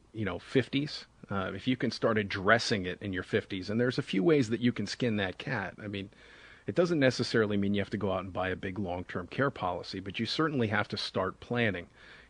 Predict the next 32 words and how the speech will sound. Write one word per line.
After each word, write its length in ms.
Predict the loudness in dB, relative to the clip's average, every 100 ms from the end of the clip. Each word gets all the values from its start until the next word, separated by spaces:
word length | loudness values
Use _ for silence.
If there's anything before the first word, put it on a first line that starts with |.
| -6
You 80 |
know, 40 | -4
there's 180 | -4 0
things 220 | 0 2
you 100 | 0
can 120 | 0
do 80 | -2
with 140 | -4
trust 340 | 0 0 0 -2
work 240 | -2 -2
to, 200 | 0 0 0 -4
to, 260 | -2 -2
uh, 200 | -4 -8 -6
address 300 | -2 -2 0
those 200 | -2 -4
plans. 500 | -4 0 0 -2 -6 -16 -20 -20 -8 0
And 160 | 2
sometimes 400 | 2 4 4 4
you 80 | 4
don't 240 | 4 4
need 240 | 4 4 4
long-term 420 | 2 2 -2 -2
care 220 | -2 -2
insurance 420 | -2 -4 -4 -4
if 120 | -6 -4
you 80 |
have 200 | -2 0
the 140 | 0 0
assets 400 | 0 -4 -10 -10
to 100 | -8
cover 340 | -4 -4 -4
it. 80 | -10